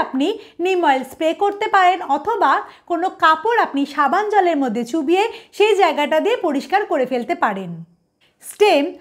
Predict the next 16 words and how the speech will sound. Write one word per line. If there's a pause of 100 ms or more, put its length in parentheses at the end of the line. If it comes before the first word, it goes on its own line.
(300)
হালকা (120)
গোলাপি (400)
অথবা (120)
লাল (120)
রং (140)
যদি (140)
ধারণ (140)
করে, (380)
আপনাকে (120)
জানতে
হবে (100)
যে (120)
ওভার
ওয়াটারিং (120)
হয়ে
গেছে